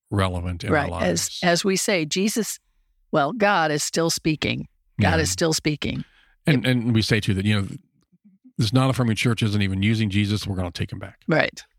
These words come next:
Speaker 1: You know, so
Speaker 2: So,
Speaker 1: this is
Speaker 2: mm,
Speaker 1: part of taking him back.
Speaker 2: Yeah.
Speaker 1: So number one.
Speaker 2: Number one is Jesus taught that love is and should be the ultimate fulfillment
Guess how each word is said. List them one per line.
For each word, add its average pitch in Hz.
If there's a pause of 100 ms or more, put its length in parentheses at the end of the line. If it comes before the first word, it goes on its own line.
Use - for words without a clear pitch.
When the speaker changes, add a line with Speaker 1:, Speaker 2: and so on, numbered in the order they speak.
(100)
Speaker 1:
You 98
know, 87
so 95
Speaker 2:
So, 147
Speaker 1:
this 131
is -
Speaker 2:
mm, -
Speaker 1:
part 147
of 113
taking 101
him 87
back. - (200)
Speaker 2:
Yeah. 165 (140)
Speaker 1:
So -
number 131
one. 98 (480)
Speaker 2:
Number 196
one 175
is 156
Jesus 185
taught 185
that -
love 165 (460)
is 208
and 190
should 214
be 151
the 147
ultimate 160
fulfillment 156